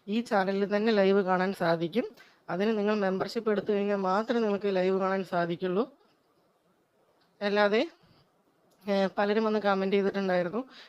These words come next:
"ലൈവ് കാണാൻ പറ്റുന്നില്ലല്ലോ" എന്നൊക്കെ പറഞ്ഞുകൊണ്ട് കമന്റ് ചെയ്യുന്നുണ്ടായിരുന്നു. മെമ്പർഷിപ്പ് എടുത്തു കഴിഞ്ഞാൽ മാത്രമേ നിങ്ങൾക്ക് ലൈവ് കാണാൻ സാധിക്കുള്ളൂ. പിന്നെ എൻ്റെ ഫോൺ നമ്പർ കിട്ടണമെന്നുണ്ടെങ്കിൽ നിങ്ങൾ മെമ്പർഷിപ്പ് എടുത്ത ഉടനെ തന്നെ നിങ്ങൾക്ക് എൻ്റെ ഫോൺ നമ്പർ കിട്ടും.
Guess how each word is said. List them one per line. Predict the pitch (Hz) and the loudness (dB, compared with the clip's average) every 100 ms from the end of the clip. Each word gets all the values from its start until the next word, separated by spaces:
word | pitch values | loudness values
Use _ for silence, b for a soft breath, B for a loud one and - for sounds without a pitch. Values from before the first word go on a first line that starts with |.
| B | B
"ലൈവ് | 202 220 226 | 0 2 4
കാണാൻ | 208 208 208 | 4 2 0
പറ്റുന്നില്ലല്ലോ" | 202 208 202 190 185 190 220 - | -2 -2 0 0 0 0 0 -4
എന്നൊക്കെ | 202 190 190 | -4 -2 0
പറഞ്ഞുകൊണ്ട് | 190 185 190 196 | 0 0 -2 -2
കമന്റ് | 190 180 185 | -2 -2 -2
ചെയ്യുന്നുണ്ടായിരുന്നു. | 190 180 175 175 170 220 - B B B | -2 -2 -2 -2 -2 -6 -12 B B B
മെമ്പർഷിപ്പ് | 185 180 220 254 269 254 | -2 2 2 2 2 0
എടുത്തു | 214 254 | 2 2
കഴിഞ്ഞാൽ | 240 233 254 | 2 2 0
മാത്രമേ | 226 214 240 | 0 0 0
നിങ്ങൾക്ക് | 226 220 233 | 0 0 0
ലൈവ് | 220 220 | 2 2
കാണാൻ | 220 226 | 2 0
സാധിക്കുള്ളൂ. | 233 208 208 208 165 - B B | 2 2 2 0 -2 -4 B B
പിന്നെ | B 214 | B 0
എൻ്റെ | 208 | 2
ഫോൺ | 220 202 208 | 2 4 4
നമ്പർ | 240 247 254 | 4 2 2
കിട്ടണമെന്നുണ്ടെങ്കിൽ | 226 226 233 226 214 214 254 247 | 2 0 0 2 2 0 0 0
നിങ്ങൾ | 226 233 | 0 2
മെമ്പർഷിപ്പ് | 202 208 220 247 233 | 2 2 0 -2 0
എടുത്ത | 220 202 214 - | 0 2 0 0
ഉടനെ | 208 214 254 | 2 2 2
തന്നെ | 247 214 | 0 0
നിങ്ങൾക്ക് | 220 208 196 | 2 0 0
എൻ്റെ | 196 - | -4 -2
ഫോൺ | 180 185 | 0 0
നമ്പർ | 190 196 | 0 0
കിട്ടും. | 185 175 269 | -2 -4 -6